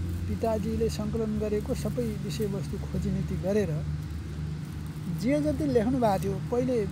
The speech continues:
बिचबिचमा परिमार्जन हुँदै जाँदाखेरि अलिकति छोटो,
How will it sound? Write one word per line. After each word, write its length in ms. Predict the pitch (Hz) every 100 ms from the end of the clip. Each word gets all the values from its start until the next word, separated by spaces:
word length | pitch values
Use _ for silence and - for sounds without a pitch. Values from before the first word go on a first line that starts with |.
| - - 214
बिचबिचमा 480 | 247 269 254 277 269
परिमार्जन 600 | 247 240 254 254 262 262
हुँदै 240 | 247 240
जाँदाखेरि 440 | 262 262 254 240 254
अलिकति 480 | 196 220 254 247 240
छोटो, 460 | - - 226 240